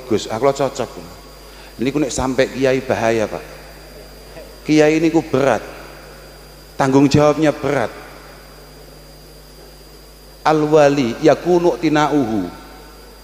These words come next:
bi qarabatihi Walla'idhina bihi ba'da mautihi aksara min i'tinaihi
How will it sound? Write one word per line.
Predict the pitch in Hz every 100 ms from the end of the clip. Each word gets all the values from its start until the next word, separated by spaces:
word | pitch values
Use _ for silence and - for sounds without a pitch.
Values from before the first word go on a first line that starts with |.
| - - - - - -
bi | 160
qarabatihi | 151 143 175 180 151 147 160 147 156 131 127 - - - - - - - -
Walla'idhina | 147 143 147 156 147 143 127 180 170 139
bihi | 156 127 139
ba'da | 110 165 127 123
mautihi | 143 143 131 135 120 -
aksara | 143 143 143 131 123
min | 120 151
i'tinaihi | - 127 131 135 117